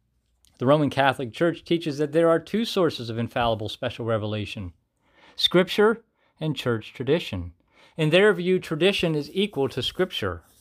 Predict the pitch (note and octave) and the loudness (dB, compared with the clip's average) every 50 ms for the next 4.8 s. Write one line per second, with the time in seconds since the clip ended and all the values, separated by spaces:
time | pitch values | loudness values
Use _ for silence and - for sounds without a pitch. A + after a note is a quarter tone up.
0 | _ _ _ _ _ _ _ _ _ _ _ _ _ - A2 G2+ G2 F#2+ - - | _ _ _ _ _ _ _ _ _ _ _ _ _ -2 -2 0 0 -2 -4 -6
1 | G#2+ F#2+ - - A#2+ G#2+ G#2+ G#2+ A2+ A2 G#2+ F#2 F2 D#2+ _ _ _ _ _ _ | -8 -6 -4 -4 -2 0 0 0 0 0 0 -2 -4 -8 _ _ _ _ _ _
2 | _ _ _ _ _ _ _ _ _ _ _ E3 D#3 D#3+ E3+ D#3 F#3 F#3 F#3 G3 | _ _ _ _ _ _ _ _ _ _ _ 2 4 4 6 6 6 6 6 2
3 | F#3 F#3 - - F3+ F3+ F3+ F3 E3+ D#3 C#3 D#3 D3+ D#3+ E3 D#3+ E3 E3 E3 D#3 | 0 0 -4 -4 -2 0 2 2 2 4 4 6 6 6 6 6 4 2 0 -2
4 | - _ _ _ _ D3 D3 C#3 A#2+ C#3+ C#3+ D3 D#3+ E3+ E3+ - | -6 _ _ _ _ -2 -2 0 2 4 4 4 2 -2 -6 -12